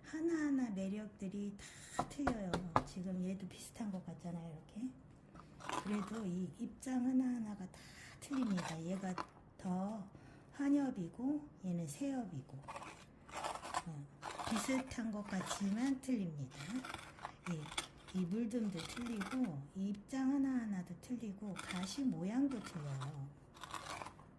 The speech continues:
그래서 이 아이들이 이런 매력을, 음, 다육이, 다육이를 좋아하시는 매니아분들은 정말 다 알아봅니다, 이거를. 근데 지금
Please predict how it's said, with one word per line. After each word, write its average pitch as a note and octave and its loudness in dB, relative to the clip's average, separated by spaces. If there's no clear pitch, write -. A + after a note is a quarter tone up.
그래서 G3 0
이 F#3 2
아이들이 E3+ -2
이런 G#3 4
매력을, F3+ -2
음, F#3 2
다육이, G3 -2
다육이를 F#3+ 0
좋아하시는 F#3+ 0
매니아분들은 F3 0
정말 C4+ 4
다 F#3 0
알아봅니다, D#3+ -2
이거를. C#3 -4
근데 F3+ 2
지금 A3+ -2